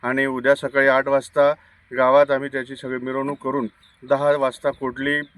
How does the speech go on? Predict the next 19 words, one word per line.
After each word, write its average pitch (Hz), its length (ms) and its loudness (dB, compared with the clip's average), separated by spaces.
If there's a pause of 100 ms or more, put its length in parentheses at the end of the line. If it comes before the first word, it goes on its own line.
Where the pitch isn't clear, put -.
(120)
अ, 131 260 -6 (420)
फाट्यावर 135 420 4
म्हणजे 131 440 -4 (260)
जळगाव 139 300 4
नांदगाव 143 360 0
रस्त्यावर 143 540 2 (420)
त्याचा 135 300 0
अंत्यविधी, 139 520 -6
अंतिम 139 380 -8
संस्कार 143 400 0
करण्याचा 139 440 -4
आम्ही, 139 200 -4 (440)
अ, 131 40 -8 (300)
आमच्या 127 240 -2
गावकऱ्यांचा, 139 560 -2
आमच्या 135 180 -6
सगळ्यांचा 131 320 -4
मनोदय 135 320 -4
आहे. 143 240 0